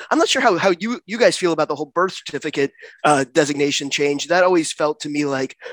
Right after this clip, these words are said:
uh, just going, going too far. I know I was kind of pushed along that path, uh,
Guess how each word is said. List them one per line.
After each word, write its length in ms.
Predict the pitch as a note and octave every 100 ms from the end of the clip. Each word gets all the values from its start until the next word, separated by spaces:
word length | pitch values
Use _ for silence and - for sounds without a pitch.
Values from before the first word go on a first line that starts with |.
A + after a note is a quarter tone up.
| - -
uh, 160 | C#3
just 240 | B2+ D3+ -
going, 400 | D#3+ D#3+ C#3+ C3+ _ _
going 280 | E3+ F3+ E3+
too 280 | - F3 D3
far. 480 | - D3+ C#3+ F2 C3
I 80 | D#3
know 160 | F#3+
I 80 | F#3
was 100 | F3+
kind 120 | F#3+
of 80 | D#3+
pushed 260 | - G#3 F3
along 260 | D#3+ D3+
that 200 | D3+ C#3
path, 300 | - F3 D#3 - - - -
uh, 320 | D3 C#3 D3